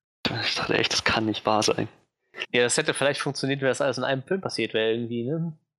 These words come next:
Speaker 1: Ja.
Speaker 2: Wenn es so am Stück gewesen wäre, aber wenn es so nach einem Jahr freust du dich einfach so auf die Wiederkehr von Smaug. Also gut, du hast sie ja nicht im Kino gesehen damals, ne? Aber bei, bei mir war das halt so, so, das ist halt ein Jahr geht halt rum so, du freust dich halt echt auf die Wiederkehr von Smaug, weil der halt echt mit Abstand das Coolste, was in dem Film passiert ist.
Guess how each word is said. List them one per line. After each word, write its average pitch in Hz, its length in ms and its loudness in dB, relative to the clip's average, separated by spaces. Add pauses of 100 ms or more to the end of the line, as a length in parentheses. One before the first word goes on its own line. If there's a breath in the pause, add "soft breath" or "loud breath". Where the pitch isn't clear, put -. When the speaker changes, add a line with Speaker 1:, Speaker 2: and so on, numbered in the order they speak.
(140)
Speaker 1:
Ja. 110 280 6
Speaker 2:
Wenn 151 60 2
es 117 80 -2
so 127 60 4
am 120 120 2
Stück 190 220 0
gewesen 123 420 2
wäre, 123 140 2
aber 123 320 0 (420)
wenn 127 100 2
es 131 80 2
so 147 80 4
nach 139 200 2
einem 151 220 2
Jahr 147 200 4
freust 143 320 -2
du 135 40 -6
dich 123 140 -6
einfach 131 200 0
so 127 100 -2
auf 117 80 -8
die 123 180 -2
Wiederkehr 131 380 2
von 123 160 -4
Smaug. 135 480 2
Also 120 220 0
gut, 131 160 0
du 123 60 6
hast 120 160 4
sie 127 80 2
ja 120 40 2
nicht 120 160 -4
im 127 60 -6
Kino 143 200 0
gesehen 117 260 0
damals, 117 360 2
ne? 135 100 4
Aber 127 140 6 (380 loud breath)
bei, 123 160 4
bei 127 200 4
mir 139 160 2
war 151 100 6
das 147 160 2
halt 123 120 0
so, 127 160 -2
so, 123 180 -4
das 127 280 -10
ist 123 80 -16
halt 123 160 0
ein 120 180 0
Jahr 131 180 2
geht 143 160 -2
halt 123 160 0
rum 139 180 -4
so, 160 140 2
du 135 120 -2
freust - 300 -4
dich 127 100 -4
halt 120 100 -2
echt - 160 -4
auf - 80 -10
die 113 140 -14
Wiederkehr 120 300 -2
von 107 140 -4
Smaug, 143 320 0
weil 101 120 2
der 107 100 0
halt 107 140 0
echt - 140 -4
mit 117 100 -2
Abstand 120 260 0
das 104 140 -4
Coolste, 131 260 0
was 123 160 2
in 127 60 -4
dem 113 100 0
Film 117 200 -2
passiert 120 320 -2
ist. 165 200 -2